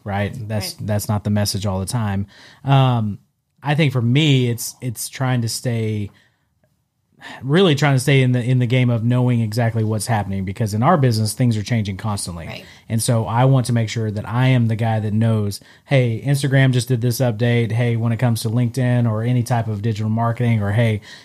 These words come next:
Speaker 1: you know, there's some new different plugins and stuff that are updating on WordPress, or WordPress changes policies, or what, whatever it is.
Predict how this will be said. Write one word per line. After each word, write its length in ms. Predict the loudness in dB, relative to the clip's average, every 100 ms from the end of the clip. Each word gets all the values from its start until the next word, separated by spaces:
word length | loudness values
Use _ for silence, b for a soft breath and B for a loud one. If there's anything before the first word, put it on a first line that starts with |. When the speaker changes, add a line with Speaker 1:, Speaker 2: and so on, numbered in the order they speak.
| 0
Speaker 1:
you 100 | 2
know, 200 | 4 4
there's 200 | 2 0
some 280 | 0 2
new 240 | 4 2 0 -4
different 380 | 0 0 0 -2 -10 -20 _
plugins 340 | 0 4 4 4
and 80 |
stuff 240 | 2 0 2
that 100 | 0
are 60 |
updating 440 | 0 0 0 0 -2
on 80 | 0
WordPress, 480 | 0 0 -2 -2
or 60 | -4
WordPress 420 | -6 -6 -6 -8
changes 280 | -6 -6 -6
policies, 420 | -4 -2 -2 -4
or 60 | -2
what, 200 | -2 -4 B B -12
whatever 640 | -2 2 4 2 2 2
it 100 | 2
is. 480 | 2 0 -4 -8